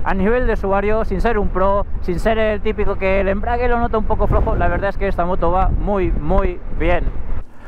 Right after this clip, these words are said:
Bueno, chicos, hasta aquí el motoblog de hoy.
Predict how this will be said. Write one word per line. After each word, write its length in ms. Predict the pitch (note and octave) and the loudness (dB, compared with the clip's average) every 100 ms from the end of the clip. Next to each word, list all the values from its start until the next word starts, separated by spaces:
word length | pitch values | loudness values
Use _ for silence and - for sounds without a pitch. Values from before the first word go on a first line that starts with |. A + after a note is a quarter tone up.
| - - - | -12 -10 0
Bueno, 180 | A3+ A3+ | 2 2
chicos, 460 | C4+ G#3+ F#3+ - - - | 0 0 0 -2 -14 -6
hasta 200 | D#3+ F3+ | -2 0
aquí 100 | G3 | 0
el 80 | A#3 | 0
motoblog 360 | A3+ G#3 G#3 | 0 0 -2
de 160 | F3+ F3+ | 0 0
hoy. 260 | G#3 A#3+ | 0 -2